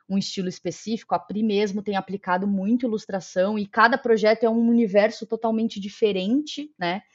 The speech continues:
E aí eu acho que é até interessante a gente trazer ilustradores diferentes aqui,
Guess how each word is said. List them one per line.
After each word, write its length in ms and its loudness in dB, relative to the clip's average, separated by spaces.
E 140 10
aí 100 10
eu 60 12
acho 200 6
que 60 2
é 40 6
até 140 0
interessante 960 2
a 80 0
gente 320 -4
trazer 640 2
ilustradores 1040 2
diferentes 560 -6
aqui, 500 -4